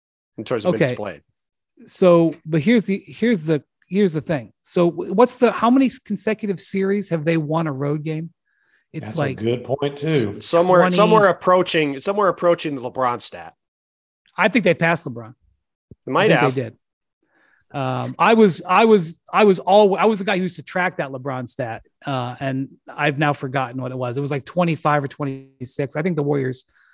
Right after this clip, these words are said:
Speaker 2: <clears throat> passed it, consecutive series with at least one road win. So
Speaker 1: By the way,
Speaker 3: And
Speaker 1: fun
Speaker 3: then,
Speaker 1: little
Speaker 3: and
Speaker 1: thing, the, the, the, the, the team that does have a better net rating than I finally got to was the, the former starting lineup for the Suns, which was plus twenty-five in seventy-five minutes,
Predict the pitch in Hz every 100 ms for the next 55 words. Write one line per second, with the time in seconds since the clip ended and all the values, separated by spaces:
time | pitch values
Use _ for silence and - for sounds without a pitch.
0 | _ _ _ - - - 277 214 160 151
1 | 139 - 120 - 156 151 160 151 131 -
2 | 143 131 131 131 139 131 - 135 123 123
3 | 117 117 120 _ - - 202 170 180 156
4 | 151 - 170 - - 151 139 160 143 127
5 | 131 123 113 _ - 147 139 151 139 117
6 | 151 143 135 - 143 233 240 185 185 202
7 | 185 165 135 143 131 131 127 127 123 123
8 | 117 156 135 123 139 - 113 107 113 -
9 | 117 113 - 139 - 190 190 160 - 160
10 | 147 147 139 - 113 - 151 110 101 107
11 | 110 - 127 - 131 123 135 131 104 104
12 | - 143 127 120 120 107 98 - -